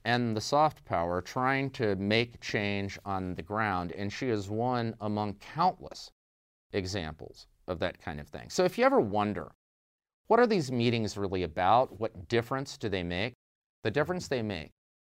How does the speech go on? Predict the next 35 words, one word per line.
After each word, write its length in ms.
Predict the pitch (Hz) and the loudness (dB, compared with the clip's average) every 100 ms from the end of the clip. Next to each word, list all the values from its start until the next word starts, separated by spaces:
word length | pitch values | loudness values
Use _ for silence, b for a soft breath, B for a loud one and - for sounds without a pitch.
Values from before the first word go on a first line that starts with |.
| _ - | _ -2
is 180 | 113 - | -2 2
that 160 | 113 | 2
the 80 | 117 | 0
people 420 | - - 151 185 | -4 -4 0 0
who 200 | 185 165 | 0 0
run 400 | 120 113 113 117 | 0 0 0 -2
the 80 | 104 | -4
Casa 420 | - 113 113 - | 0 2 2 0
Ruth 420 | 135 92 78 73 - | -4 -4 -8 -10 -10
and 200 | 98 87 | -10 -10
countless 760 | - - 110 147 127 147 147 - - | -10 -2 0 0 0 -2 -4 -8 -4
organizations 880 | 107 120 127 123 110 104 101 104 92 | -2 0 0 0 0 0 0 -6 -6
and 100 | 92 | -4
outfits 480 | 98 107 - 107 - | -2 -4 -6 -6 -4
like 300 | 95 98 95 | -2 -2 -2
it 100 | 85 | -8
around 560 | 92 87 87 95 107 123 | -6 -4 -2 -2 -2 -2
the 100 | 147 | -2
world, 420 | 127 90 76 - _ _ _ _ _ _ - | -2 -4 -6 -12 _ _ _ _ _ _ 2
and 480 | 143 156 135 123 101 | 4 6 4 2 -2
the 160 | 98 | 0
U 320 | 104 113 131 139 | 0 2 2 4
S 220 | 127 - 87 | 2 -2 -4
diplomats, 800 | 113 113 127 120 117 117 120 - - | -2 -2 -2 0 0 0 -4 -14 -12
civil 440 | - - 113 113 | -8 0 0 0
servants, 600 | 110 - 113 107 107 104 - | -4 -2 0 0 -2 -6 -4
activists 720 | 98 104 - 107 104 107 - | 2 2 0 -4 -2 -2 -4
who 100 | 110 | -4
support 600 | 104 - - 131 120 117 | -2 -4 -6 -2 -2 -2
them, 120 | - - _ _ _ _ _ _ _ - | -16 -18 _ _ _ _ _ _ _ -2
when 200 | 127 107 | 2 4
they 200 | 107 143 | 4 4
see 280 | 160 165 131 | 2 0 0
the 160 | 104 | 0
Pope 480 | 95 - 113 123 143 | -6 0 4 4 0